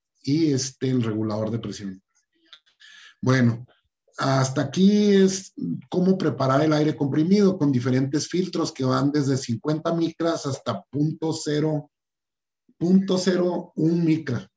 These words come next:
Y luego ya después el carbón activado, diferentes para quitarle el olor al, al, al, al aire, para cuando ya se está trabajando en un área, en un área de alimentos o de procesos,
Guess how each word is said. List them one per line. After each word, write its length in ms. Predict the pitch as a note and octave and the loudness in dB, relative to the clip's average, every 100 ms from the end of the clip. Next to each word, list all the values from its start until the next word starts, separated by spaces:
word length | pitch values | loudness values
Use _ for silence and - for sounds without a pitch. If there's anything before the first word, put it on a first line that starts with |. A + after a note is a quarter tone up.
| _ _ _ _ | _ _ _ _
Y 260 | F3 G3 F#3 | 4 6 8
luego 240 | F3 E3+ | 6 4
ya 140 | E3+ | 2
después 320 | D#3+ - D#3 E3 | 0 -2 -2 -2
el 100 | D3+ | -2
carbón 380 | B2+ A#2 C3 | -2 2 0
activado, 960 | B2+ - A2 A#2 D3+ E3 E3 E3 E3 D#3+ | 0 -6 -4 0 0 0 0 0 0 0
diferentes 800 | D3 B2+ B2+ C#3 C#3 E3 D#3 - _ _ - | -2 -2 0 0 -2 -4 -4 -8 _ _ -2
para 220 | B2 B2 | 0 0
quitarle 420 | - - B2+ C3+ | -6 -4 0 2
el 100 | B2+ | 0
olor 280 | A2 A#2+ B2 | 0 0 0
al, 160 | A#2 A2+ | -2 -4
al, 280 | G#2 G2+ F#2+ | -8 -8 -10
al, 500 | G#2 G2+ G2+ G2 - - | -10 -8 -8 -10 -12 -10
al 200 | G#2+ A#2 | -4 0
aire, 400 | D#3 E3+ E3 E3 - - - | 0 0 -2 -6 -12 -20 -4
para 260 | A#2 A2+ | -2 -2
cuando 220 | - A2 A2+ | -4 -6 -4
ya 40 | |
se 120 | B2+ | -6
está 180 | B2 A#2+ | -6 -4
trabajando 420 | C3 B2 A#2+ A#2+ | -4 -4 -2 0
en 60 | B2+ | 2
un 100 | B2+ | 0
área, 300 | B2+ C3+ C3+ | 0 -2 -4
en 120 | A2 | -4
un 140 | A2+ A#2+ | 0 0
área 180 | B2+ C3+ | 0 0
de 80 | |
alimentos 640 | A#2 G#2 A2+ C#3 C3+ C3 B2 | -2 -2 -2 0 -2 -4 -6
o 100 | G#2+ | -8
de 60 | G2 | -8
procesos, 720 | G2+ F#2+ G#2+ - - - | -10 -12 -12 -16 -18 -20